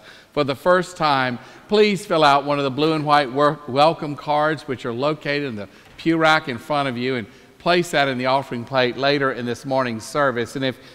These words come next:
you have a particular need, we hope that you'll indicate that on the card so that you may, we may respond to your concerns.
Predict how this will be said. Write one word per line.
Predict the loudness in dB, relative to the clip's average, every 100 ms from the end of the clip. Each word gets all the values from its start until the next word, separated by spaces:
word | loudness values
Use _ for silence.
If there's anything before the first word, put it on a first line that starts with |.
| -20 _
you | 0 4
have | 4 4
a | 2
particular | -2 -6 -4 -4 -4 -4 -4
need, | -2 -4 -4
we | -6
hope | -6 -6
that | -8 -8
you'll | -8 -8
indicate | -8 -8 -6 -6 -2
that | -2 -2
on | -4
the | -10
card | -10 -6 -4 -4 -6 -12 -20 -20 -12
so | -8 -6
that | -6
you | -6
may, | -2 -2 -2
we | -4
may | -2 -4
respond | -4 -8 -6 -2 0 0 -2 -10
to | -8
your | -4 -4
concerns. | -6 -12 -6 -2 -2 -6 -14 -20